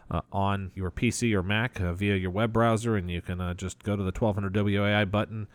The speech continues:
um, in that application and, uh, continue listening to this program. Uh, you no longer need an A M radio to actually listen to A M radio anymore. Uh, so, uh, Patsy, one of the other ones we're talking, we're here in the, the middle of summer, and it sounds like you, you have some interns,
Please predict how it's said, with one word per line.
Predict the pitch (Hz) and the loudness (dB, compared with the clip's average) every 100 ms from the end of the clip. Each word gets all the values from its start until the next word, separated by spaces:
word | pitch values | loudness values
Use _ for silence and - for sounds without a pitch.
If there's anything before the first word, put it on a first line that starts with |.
| - - - - | -20 -20 -16 -4
um, | 90 85 85 - - | -2 -2 -6 -10 -4
in | 101 | -2
that | 101 98 | 2 2
application | 101 98 - 107 120 147 | 2 0 -2 -2 -2 -2
and, | 113 92 | -2 -4
uh, | 87 | -6
continue | 87 95 104 107 95 | -6 -6 -4 -4 -2
listening | 101 - | -4 -4
to | 95 | -6
this | 95 | -6
program. | - 117 110 120 123 | -2 -2 0 -2 -2
Uh, | 101 90 82 _ - | -2 -4 -4 _ -12
you | 95 | -6
no | 107 123 | -2 2
longer | 120 117 | 2 2
need | 113 117 | -2 0
an | 104 | 0
A | 113 | 0
M | 110 | 2
radio | 113 117 110 | 2 4 6
to | |
actually | 95 104 101 | 4 2 -2
listen | 98 - 107 | -4 -2 0
to | |
A | 101 | 0
M | 107 101 | 0 0
radio | 104 101 | 0 -2
anymore. | 85 82 82 76 - - - - - - | -4 -6 -8 -10 -16 -20 -20 -18 -16 -4
Uh, | 113 110 | 0 0
so, | - 151 131 - - - - - | 2 2 2 -6 -20 -20 -20 -4
uh, | 135 120 - _ | 0 0 -2 _
Patsy, | 147 147 131 | -2 0 2
one | 139 | 2
of | 185 | 2
the | 143 | 4
other | 147 135 | 4 4
ones | 117 110 | 0 -2
we're | 110 | 2
talking, | 123 117 107 | 2 2 0
we're | 113 | 2
here | 127 | 2
in | 120 | 0
the, | 107 | -2
the | 110 | -2
middle | 113 147 117 | 0 2 2
of | |
summer, | - 143 139 98 95 - - | 2 2 2 2 -2 -6 -10
and | - 98 | -4 -2
it | 95 | -2
sounds | - 139 | -2 2
like | 127 113 | 2 0
you, | 117 | -2
you | 104 110 | 0 0
have | 123 | 0
some | - 113 | 0 -2
interns, | 156 147 110 90 - - | -2 0 -2 -2 -6 -10